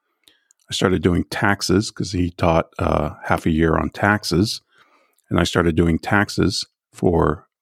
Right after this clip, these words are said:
my friends at school and just any student that came into the accounting,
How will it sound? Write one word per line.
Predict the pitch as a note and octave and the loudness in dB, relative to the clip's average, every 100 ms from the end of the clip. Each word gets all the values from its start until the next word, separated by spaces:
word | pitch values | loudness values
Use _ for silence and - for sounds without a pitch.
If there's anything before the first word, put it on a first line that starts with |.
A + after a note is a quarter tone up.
| - | -12
my | F#3+ F2 | -4 -2
friends | - E2+ E2 | 0 -2 0
at | E2 | 0
school | - F#2+ E2 F2+ | 0 2 4 2
and | E2+ | 2
just | E2 - _ - | 0 -4 _ -4
any | F#2 F2 E2+ - | 0 2 0 -2
student | - F#2 F2+ F#2+ | -2 2 2 0
that | - | -2
came | F#2 F2+ | -2 0
into | F2 F2+ | 0 0
the | F2 | 0
accounting, | D#2+ F#2 F#2+ G2 | 0 0 0 0